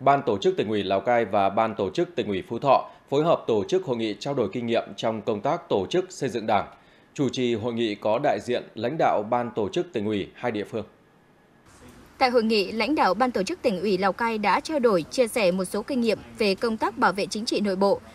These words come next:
Speaker 2: triển khai thực hiện Nghị quyết Trung ương bốn khóa mười một, mười hai và kết luận số hai mươi mốt của Ban Chấp hành Trung ương Đảng khóa mười ba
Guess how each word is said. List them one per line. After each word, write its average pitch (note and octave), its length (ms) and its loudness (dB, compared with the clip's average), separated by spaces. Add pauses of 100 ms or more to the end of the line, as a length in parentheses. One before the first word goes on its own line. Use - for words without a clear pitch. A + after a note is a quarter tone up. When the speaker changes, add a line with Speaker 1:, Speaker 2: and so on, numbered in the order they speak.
(120)
Speaker 2:
triển B3 160 4
khai D4+ 200 0
thực G3+ 140 -4
hiện G3 180 0
Nghị G3+ 120 0
quyết F4+ 260 -6
Trung C4+ 140 -2
ương A#3 240 2
bốn G3+ 300 2
khóa G3+ 200 2
mười C#4 220 0
một, G3 240 2
mười G3+ 160 0
hai G#3+ 240 0 (300)
và A3+ 180 4
kết F#4 140 -4
luận A#3 220 2
số G#3 200 -2
hai C4 160 -2
mươi A#3+ 60 2
mốt D4+ 140 0 (100)
của G#3 100 2
Ban A3+ 200 0
Chấp F4+ 160 -8
hành F#3+ 260 -2
Trung B3 180 -6
ương A#3 140 -2
Đảng F#3+ 220 2
khóa - 160 0
mười C4+ 160 0
ba G#3+ 240 4